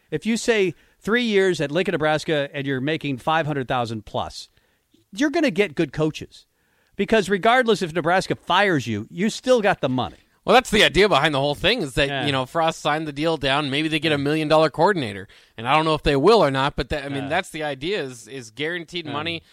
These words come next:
Speaker 2: um, for a long-term, uh, type of deal that makes you feel secure. And long-term, you, like you said, maybe
Speaker 1: Yeah.
Speaker 2: two or three years, uh, until you know that this
Speaker 1: Yeah.
Speaker 2: program is on the right track, then they'd get an extension. But, um, that's basically how you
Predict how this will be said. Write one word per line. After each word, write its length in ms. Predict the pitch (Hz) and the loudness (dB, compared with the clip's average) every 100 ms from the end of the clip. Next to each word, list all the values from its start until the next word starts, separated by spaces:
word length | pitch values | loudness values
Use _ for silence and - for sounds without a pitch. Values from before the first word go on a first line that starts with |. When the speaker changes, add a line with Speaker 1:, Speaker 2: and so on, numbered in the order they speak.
| _ _ | _ _
Speaker 2:
um, 260 | 139 135 131 | -8 -6 -6
for 160 | - 156 | -2 -2
a 60 | |
long-term, 720 | 143 160 160 - 160 147 147 - _ - | 0 -2 -4 -6 -8 -6 -10 -16 _ -10
uh, 260 | 143 143 131 | -6 -6 -8
type 260 | 151 151 - | -6 -6 -6
of 180 | 139 117 | -10 -6
deal 240 | 135 147 | -4 -2
that 120 | 147 | -4
makes 220 | 135 147 - | -6 -8 -10
you 80 | |
feel 300 | 123 156 151 147 | -8 -4 -2 -4
secure. 440 | - - 180 185 | -8 -8 -6 -6
And 120 | 104 | -8
long-term, 380 | 110 120 120 123 | -10 -12 -10 -10
you, 140 | 123 123 | -10 -12
like 200 | 113 120 | -12 -12
you 60 | 110 | -12
said, 160 | 135 | -10
maybe 160 | 120 110 | -8 -10
Speaker 1:
Yeah. 40 | 90 | -6
Speaker 2:
two 120 | 143 | -6
or 60 | 123 | -4
three 180 | 143 | -6
years, 380 | 120 175 139 123 - _ - | -4 -2 -4 -8 -18 _ -10
uh, 140 | 131 131 | -10 -10
until 580 | 135 120 151 135 131 - | -14 -6 -4 -2 -4 -8
you 300 | 131 123 131 | -14 -10 -6
know 140 | 131 131 | -4 -4
that 160 | 131 | -6
this 120 | 139 113 | -8 -4
Speaker 1:
Yeah. 60 | |
Speaker 2:
program 320 | 165 139 131 | 0 0 -2
is 120 | 127 131 | -6 -6
on 100 | 123 | -6
the 80 | |
right 160 | 127 117 | -6 -8
track, 260 | 143 147 139 | -6 -6 -6
then 120 | 127 | -8
they'd 160 | 120 | -8
get 100 | 120 | -8
an 60 | 127 | -8
extension. 520 | 110 - 185 208 139 | -10 -6 -6 -4 -6
But, 240 | 113 135 - _ - - | -2 -2 -2 _ -14 -4
um, 380 | 131 123 120 - _ _ _ _ _ - | -2 -2 -6 -12 _ _ _ _ _ 0
that's 300 | 160 226 170 | 4 4 2
basically 600 | 175 208 - - 180 165 | 0 0 -2 -4 -4 -2
how 280 | - 175 | 0 0
you 500 | 175 160 160 156 147 | 0 -2 -2 -2 -6